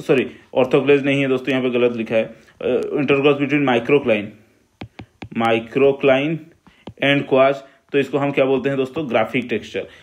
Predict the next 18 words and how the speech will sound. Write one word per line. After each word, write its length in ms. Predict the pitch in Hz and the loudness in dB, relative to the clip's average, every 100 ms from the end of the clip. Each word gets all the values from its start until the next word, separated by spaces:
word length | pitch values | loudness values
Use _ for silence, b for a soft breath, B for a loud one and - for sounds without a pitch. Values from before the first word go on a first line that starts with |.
| B - | B -2
अगर 540 | 135 160 156 - - _ _ - - 160 | 4 4 2 -4 -20 _ _ -20 -10 -4
intergrowth 520 | 147 156 147 165 165 | 2 2 2 0 2
between 340 | 151 151 160 156 | 0 0 0 0
plagioclase 580 | 135 127 135 143 185 180 | 0 0 0 0 2 2
and 80 | 175 | 0
quartz 320 | 160 147 143 | 0 2 2
रहेगा 380 | 131 131 127 135 - B - | 0 0 -2 -4 -8 B -4
तो 80 | 135 | -2
इसको 220 | 123 139 | 0 -2
हम 180 | 131 123 | -2 -2
क्या 140 | 123 | 0
बोलते 220 | 120 113 127 | 0 0 -2
हैं 80 | |
दोस्तों, 220 | 123 123 151 | -4 -4 -2
myrmecite 600 | 123 113 113 113 113 - | 0 0 0 0 0 -2
texture। 320 | 104 - - | -6 -8 -6
याद 240 | - 120 123 | -2 0 2
रखना, 360 | 117 120 127 | 0 0 -4